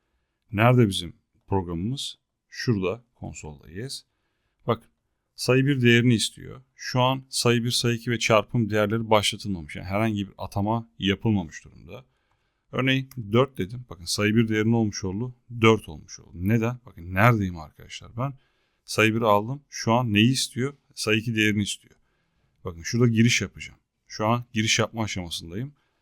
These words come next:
Ee, dört demiştim. Sayı ikiye altı diyeyim arkadaşlar. Enter tıkladım. Bakın sayı ikiye altı ataması yapmış oldum.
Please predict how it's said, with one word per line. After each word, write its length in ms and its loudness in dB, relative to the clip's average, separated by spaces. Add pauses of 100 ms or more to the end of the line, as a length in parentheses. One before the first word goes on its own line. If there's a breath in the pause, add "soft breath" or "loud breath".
(520)
Ee, 40 -14 (300)
dört 280 4
demiştim. 440 -2
Sayı 220 0
ikiye 220 -8
altı 360 0
diyeyim 200 0
arkadaşlar. 400 -14
Enter 280 -6
tıkladım. 340 -6
Bakın 180 -6
sayı 260 2
ikiye 240 -2
altı 300 0
ataması 380 -4
yapmış 380 -14
oldum. 400 0